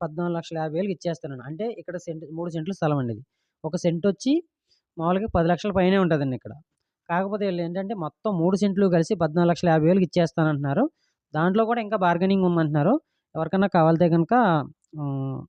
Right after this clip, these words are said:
అర్జెంట్గా తీసుకోవాలనుకున్న వాళ్ళు, ఎవరైనా సైట్ తీసుకునే వాళ్ళు ఇంట్రెస్ట్ ఉంటే కనుక ఎవరైనా రావచ్చు. మన కాంటాక్ట్ నెంబర్ కాంటాక్ట్ చేయండి. మన కాంటాక్ట్ నెంబర్ నైన్ వన్ డబల్ సెవెన్ డబల్ టూ ఎయిట్ టూ ఫైవ్ టూ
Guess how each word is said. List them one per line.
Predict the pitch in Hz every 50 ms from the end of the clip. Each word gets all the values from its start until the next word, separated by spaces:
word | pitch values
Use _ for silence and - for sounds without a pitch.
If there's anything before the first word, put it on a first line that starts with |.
| - -
అర్జెంట్గా | 151 143 165 160 156 170 170 165
తీసుకోవాలనుకున్న | 156 147 - - 156 151 156 151 147 139 - 151 151 147
వాళ్ళు, | 147 147 143
ఎవరైనా | 143 143 151 - -
సైట్ | 143 139 135 147
తీసుకునే | 139 - - 151 147
వాళ్ళు | 143 143 135
ఇంట్రెస్ట్ | 127 160 151 - 156
ఉంటే | 143 147 147 131 139
కనుక | 131 123 - 233 311 _ _ _ _ _ _ - - _ _ _ -
ఎవరైనా | 185 170 175 202 175 139
రావచ్చు. | 131 127 123 - - - - _ _ _ _ _ _ _ _ _ _ _ _ _ _ _ _ _ _ - - - - 170 165 156 156
మన | 151 147 135 -
కాంటాక్ట్ | 170 170 175 180 - 185
నెంబర్ | 180 185 180 - 175
కాంటాక్ట్ | 156 151 156 156 151 -
చేయండి. | 170 165 175 185 180
మన | 160 -
కాంటాక్ట్ | 165 175 175 180 175 185
నెంబర్ | 185 185 180 175 165
నైన్ | 151 156 165
వన్ | 170 175 156
డబల్ | 151 139 143 143
సెవెన్ | 160 156 151 147
డబల్ | 135 135 135
టూ | 139 131
ఎయిట్ | 123 147
టూ | 143 131
ఫైవ్ | 139 127 123 135
టూ | 147